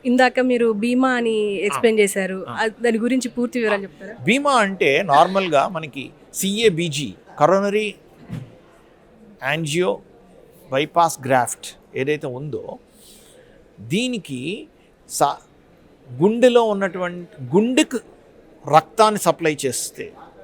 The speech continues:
Speaker 2: రక్తనాళాలు అవి బ్లాక్ అయిపోతాయి కొవ్వు వల్ల. అల-, అటువంటప్పుడు గుండెకు రక్త ప్రసరణ అందదు, దాంతో గుండె సరిగ్గా కొట్టుకోలేదు. గుండె సరిగ్గా కొట్టుకోలేకపోయేటప్పటికి గుండె క్షీణించిపోయి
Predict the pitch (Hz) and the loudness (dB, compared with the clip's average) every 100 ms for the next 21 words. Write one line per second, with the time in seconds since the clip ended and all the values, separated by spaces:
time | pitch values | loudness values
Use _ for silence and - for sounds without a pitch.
0 | - 151 165 185 185 170 147 120 92 - | 0 2 6 6 6 4 2 0 -2 -16
1 | - - - - - 143 165 120 147 185 | -20 -20 -20 -14 -4 2 2 6 8 8
2 | 185 147 135 117 110 - 175 180 165 117 | 6 -2 -2 -4 -8 6 6 6 0 -2
3 | 110 - - - - - - - - - | -4 -18 -20 -20 -20 -20 -20 -20 -20 -20
4 | - - - - 143 165 185 156 220 233 | -20 -20 -20 -4 0 2 2 0 0 6
5 | 208 - 196 147 233 285 285 139 156 330 | 4 6 2 4 4 4 2 -2 -4 -4
6 | - 151 - 214 202 - 196 160 139 165 | -2 0 2 2 2 0 -2 -2 0 0
7 | 113 - - - - - 151 196 220 196 | 0 -4 -20 -20 -20 2 8 8 8 4
8 | 156 240 240 190 180 196 - 143 170 147 | 6 4 4 2 4 2 2 0 2 2
9 | 110 95 - 156 233 214 214 202 208 170 | 0 -8 2 4 6 4 4 2 2 -2
10 | - 196 175 156 160 160 147 160 294 349 | -2 -2 -2 -2 -6 -6 -8 -10 -10 -10
11 | - - - - 123 170 226 220 - 214 | -12 -20 -20 -18 2 4 6 6 6 2
12 | 233 214 202 - 156 220 | 2 0 -4 -4 -6 -6